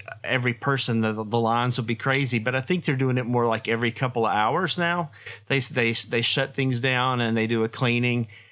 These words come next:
So there's still some inherent risk like that because, uh, you know, you're, you're getting on the attraction right after someone else.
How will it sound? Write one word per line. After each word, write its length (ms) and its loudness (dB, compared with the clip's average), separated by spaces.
So 320 2
there's 180 0
still 220 2
some 180 2
inherent 360 0
risk 340 2
like 220 0
that 320 -2
because, 420 -2
uh, 360 0
you 140 -4
know, 140 0
you're, 320 0
you're 180 -2
getting 320 0
on 160 0
the 100 0
attraction 600 -2
right 200 0
after 240 -4
someone 480 0
else. 400 -2